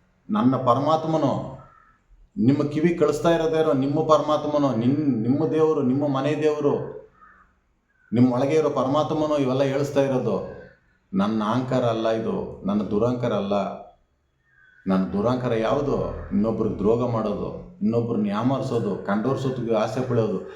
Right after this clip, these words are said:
ಇದು ಅಂಟುಗಳು. ಇದ್ರದ, ಇದಕ್ಕೆ ಸರ್ ನೀವು ಹೇಳ್ರಿ ಬೇಕಾದ್ರೆ ತೀಟು ಅಂತ. ನಾನು ಸರೆಂಡರ್ ಆಗ್ತೀನಿ,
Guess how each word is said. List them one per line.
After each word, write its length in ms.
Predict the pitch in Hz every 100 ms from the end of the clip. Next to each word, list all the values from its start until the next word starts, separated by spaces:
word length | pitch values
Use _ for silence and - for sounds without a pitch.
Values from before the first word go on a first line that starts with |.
| - 120
ಇದು 400 | 143 165 180 180
ಅಂಟುಗಳು. 1080 | 120 127 123 117 107 113 131 120 95 - - _ -
ಇದ್ರದ, 440 | 127 143 170 170 180 139
ಇದಕ್ಕೆ 300 | 143 185 190
ಸರ್ 160 | 190 185
ನೀವು 160 | 160
ಹೇಳ್ರಿ 280 | 160 165 165
ಬೇಕಾದ್ರೆ 460 | 151 151 160 - -
ತೀಟು 360 | 156 156 147
ಅಂತ. 200 | 123 117 120 123 90 - -
ನಾನು 200 | 104 104
ಸರೆಂಡರ್ 400 | 95 104 123 120
ಆಗ್ತೀನಿ, 680 | 107 101 98 101 92 -